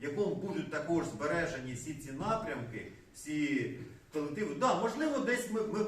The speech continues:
неможливо, ми втрати якісь понесемо. Ну, там, в адміністративному управлінні, ну, з-, зрозуміло, що буде один головний лік чи директор, зрозуміло, що буде один бухгалтер головний, розуміло, зрозуміло, що ви-, витрати якісь зменшаться і, і кількість людей зменшиться. Я сьогодні, я говорив з ними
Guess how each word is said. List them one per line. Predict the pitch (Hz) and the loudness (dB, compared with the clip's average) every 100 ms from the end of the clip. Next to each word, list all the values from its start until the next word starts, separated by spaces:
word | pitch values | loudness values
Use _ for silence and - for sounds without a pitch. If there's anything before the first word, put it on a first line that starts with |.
| 175 | 2
неможливо, | 208 202 269 240 | 0 2 2 2
ми | 185 | 0
втрати | 202 208 185 | -2 -2 -2
якісь | 180 | -6
понесемо. | - 170 151 - - 233 | -6 -6 -6 -6 -6 -2
Ну, | 226 | -2
там, | - - | 0 0
в | |
адміністративному | 240 254 220 214 202 226 190 175 | 0 0 -4 -4 -4 -4 -2 -2
управлінні, | 165 160 160 175 | -2 -4 -4 -4
ну, | 214 | -6
з-, | 151 143 139 - | -8 -12 -12 -8
зрозуміло, | 226 220 202 156 | -6 -4 -2 -2
що | 139 147 - - - | -2 -4 -6 -10 -6
буде | 240 185 | -2 0
один | 156 147 135 | 0 -2 -2
головний | 135 135 135 | -2 0 0
лік | 202 208 | -2 -4
чи | - | -6
директор, | 139 143 196 - 156 143 - - | -2 0 2 0 -4 -6 -10 -8
зрозуміло, | 165 226 254 214 | -4 -2 -2 -2
що | 147 | -4
буде | 143 139 | -4 -2
один | 131 127 | -2 -2
бухгалтер | 113 147 165 151 151 | -2 0 2 2 0
головний, | 165 165 156 | -2 -4 -4
розуміло, | 175 214 240 202 139 | -6 -6 -6 -4 -4
зрозуміло, | 185 220 233 175 | -6 -6 -4 -6
що | 160 - - - - - - - - - 143 | -6 -8 -10 -18 -20 -20 -20 -20 -20 -12 -4
ви-, | 170 | -2
витрати | 175 180 233 233 196 | -2 0 0 0 0
якісь | 180 185 | -2 -2
зменшаться | 170 180 180 156 120 143 | -2 -2 -2 -4 -8 -4
і, | 139 | -4
і | 131 135 135 | -2 0 0
кількість | 170 - 135 151 | -2 -4 -6 -4
людей | 196 190 | -2 -2
зменшиться. | 160 147 123 117 110 - - - | -2 -6 -6 -12 -12 -16 -18 -6
Я | 165 220 | 2 4
сьогодні, | 165 170 165 | 4 0 0
я | 151 220 | 4 4
говорив | 180 156 151 143 | 4 2 0 -2
з | 139 | -4
ними | 131 | -6